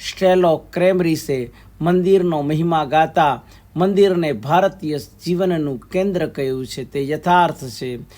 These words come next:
તેમના મતે ભારતમાં સામાજિક, સાંસ્કૃતિક કે આધ્યાત્મિક કોઈ પણ પ્રવૃત્તિમાં મહોત્સવો,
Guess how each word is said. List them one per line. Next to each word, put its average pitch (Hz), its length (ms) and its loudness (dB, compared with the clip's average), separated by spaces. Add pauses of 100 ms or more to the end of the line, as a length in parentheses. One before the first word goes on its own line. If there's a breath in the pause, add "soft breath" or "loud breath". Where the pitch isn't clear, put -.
(280 loud breath)
તેમના 190 360 4
મતે 196 500 2 (280 loud breath)
ભારતમાં 185 680 2
સામાજિક, 185 800 0
સાંસ્કૃતિક 185 920 -2 (120)
કે 175 120 -4
આધ્યાત્મિક 160 840 0 (380 soft breath)
કોઈ 226 220 4
પણ 180 320 -2
પ્રવૃત્તિમાં 160 880 -2
મહોત્સવો, 190 840 2